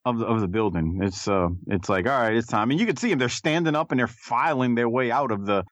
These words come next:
bleachers as <laughs> this match is going on, which is kinda sad,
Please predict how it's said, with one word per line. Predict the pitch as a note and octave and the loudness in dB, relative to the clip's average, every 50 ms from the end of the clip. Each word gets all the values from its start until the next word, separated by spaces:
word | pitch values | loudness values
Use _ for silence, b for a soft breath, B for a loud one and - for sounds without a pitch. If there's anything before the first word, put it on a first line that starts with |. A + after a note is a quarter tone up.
| _ | _
bleachers | A2 A2+ B2+ C#3+ C3+ - - G#2 F#2+ F#2 F#2+ | -2 -2 0 0 -2 0 0 0 0 2 0
as | G2 G2 | -2 0
<laughs> | G2+ F#2 F2+ | -2 -2 -2
this | - A3+ D#3 | 0 -2 0
match | - D#3+ D3 B2+ A#2+ | 0 0 -2 0 0
is | B2+ A2+ G2+ | -2 -2 0
going | G2+ G#2+ G#2+ G#2+ A2 | 0 0 0 0 0
on, | A2 G#2 G2 | 0 -2 -2
which | F#2+ F#2 - - | -4 -4 -6 -8
is | G#2 | -8
kinda | - C#3 A#2 G2+ F2+ | -4 -2 -2 -2 -2
sad, | E2+ - G2 F#2+ F2+ F2 F2 E2 | -2 0 0 2 2 2 0 0